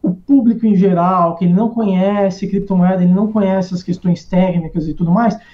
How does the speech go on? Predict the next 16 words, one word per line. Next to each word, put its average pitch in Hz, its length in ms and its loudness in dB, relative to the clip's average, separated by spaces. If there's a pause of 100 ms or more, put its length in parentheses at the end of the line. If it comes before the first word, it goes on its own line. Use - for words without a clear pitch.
é 233 100 0
simplesmente 247 640 2
um 240 40 4
aplicativo 226 500 0
que - 80 -2
ele 254 80 2
consegue 240 380 0
pagar 240 240 0
todo 247 180 2
mundo. 185 400 2 (1000)
Talvez 311 460 2
para 254 140 0
o - 20 0
público 226 320 2
em 202 100 4
geral, 170 680 -2